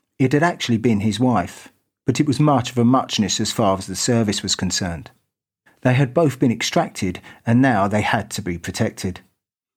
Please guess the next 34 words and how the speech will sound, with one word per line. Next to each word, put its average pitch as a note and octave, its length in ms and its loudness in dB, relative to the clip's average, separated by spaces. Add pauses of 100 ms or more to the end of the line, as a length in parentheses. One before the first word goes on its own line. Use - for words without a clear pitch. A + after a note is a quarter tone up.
(280)
The B2 80 2
situation C#3 520 2
was A2+ 140 0
further G3+ 320 -2
complicated G#2 680 -2
by A#2 160 0
the A#2 80 0
husband's A#2+ 440 0
ongoing A#2+ 540 2
rage A#2+ 460 2
at - 60 -10
his G#2+ 140 -4
wife's A2 380 0
actions. A2 640 -4 (920)
They B2+ 120 2
were C3 140 4
averaging B2+ 480 2
a G#2+ 60 -2
fight A2 420 -2
a G#2+ 60 -4
day. G#2+ 440 -2 (260)
The A#2 60 -2
fights, D3 420 -2
when A2 140 2
they'd G#2+ 140 2
opened A2+ 340 0
a G#2+ 40 -2
bottle G2+ 280 -2
of G2 100 -4
wine A#2 240 2
beforehand, G#2 680 0
were A2+ 100 2
particularly F#2+ 640 -2
feisty, G#2 580 -2